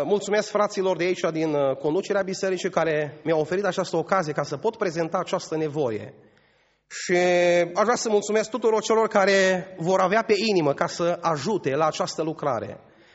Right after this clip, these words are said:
Noi am vrea să inaugurăm această biserică în luna mai, însă problema este vis-a-vis de partea financiară, însă eu cred că tot ceea ce Dumnezeu a început se va duce la terminare.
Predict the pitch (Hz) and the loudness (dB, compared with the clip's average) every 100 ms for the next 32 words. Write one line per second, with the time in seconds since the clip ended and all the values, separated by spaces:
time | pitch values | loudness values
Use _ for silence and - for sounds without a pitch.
0 | _ - 196 208 226 247 233 208 202 185 | _ 0 4 6 4 2 2 4 4 4
1 | 180 220 262 - - - - - 185 214 | 4 4 2 -2 -12 -16 -16 -2 2 2
2 | - 196 180 - 214 220 196 185 175 160 | 0 -2 0 0 0 2 2 4 4 4
3 | 175 214 254 285 - - - _ 196 202 | 6 6 2 -4 -14 -20 -20 _ 2 2
4 | - 202 190 185 190 190 208 214 196 202 | 0 2 4 2 0 0 2 2 4 2
5 | 202 - 196 196 190 185 147 165 180 180 | 0 0 2 2 2 0 -4 -6 -2 -2
6 | 190 180 180 175 165 175 156 139 156 156 | 0 0 0 -2 -2 0 0 -2 0 2
7 | 175 233 - - - _ _ _ _ - | 2 -2 -6 -16 -20 _ _ _ _ 2
8 | 214 220 208 202 247 247 226 220 208 208 | 4 6 4 4 2 4 4 4 2 2
9 | 240 233 233 220 196 190 185 208 208 196 | 0 2 0 0 0 0 2 2 4 4
10 | 180 202 - 208 151 - - - _ - | 2 -2 -2 -2 -2 -8 -18 -20 _ -6
11 | 185 170 196 190 160 156 151 143 113 107 | -2 0 0 0 0 0 0 -2 -2 -6
12 | 107 - | -14 -18